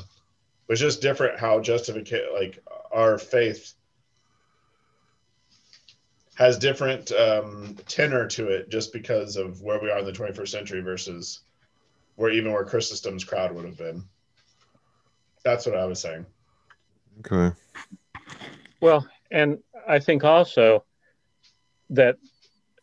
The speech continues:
Speaker 3: uh, as Chrysostom reads this, he continues to see that a lot of what the Apostle Paul is addressing is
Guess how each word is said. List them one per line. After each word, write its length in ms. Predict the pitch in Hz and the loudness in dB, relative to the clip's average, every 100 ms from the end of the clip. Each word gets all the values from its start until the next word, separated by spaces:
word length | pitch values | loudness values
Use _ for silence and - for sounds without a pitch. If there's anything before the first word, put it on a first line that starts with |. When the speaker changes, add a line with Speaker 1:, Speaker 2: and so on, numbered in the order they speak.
| 240 226 | -14 -4
Speaker 3:
uh, 220 | 147 131 - | 0 2 0
as 140 | 139 | -4
Chrysostom 680 | - 202 190 151 139 - 123 | 0 0 2 -2 -8 -4 0
reads 340 | 117 113 101 - | 2 0 -4 0
this, 400 | 113 104 - - _ _ _ | 4 4 2 -10 _ _ _
he 140 | - | -4
continues 520 | 160 139 135 214 175 139 | 0 0 2 2 2 -2
to 100 | 123 | -10
see 420 | - 143 127 120 | -4 0 0 0
that 400 | 113 117 113 - _ _ _ | 2 4 4 2 _ _ _
a 60 | 131 | 0
lot 300 | 123 139 160 | 4 4 4
of 80 | 127 | 4
what 180 | 120 - | 2 2
the 100 | 110 | -4
Apostle 480 | 107 - 139 - 110 | -4 -2 -2 -2 -8
Paul 600 | - - 160 151 139 113 _ _ _ | -8 2 4 6 4 2 _ _ _
is 220 | 226 120 107 | -2 -2 0
addressing 680 | 104 143 147 139 123 107 107 | 0 4 4 4 -2 -2 -2
is 400 | 113 110 101 - | 0 0 0 -8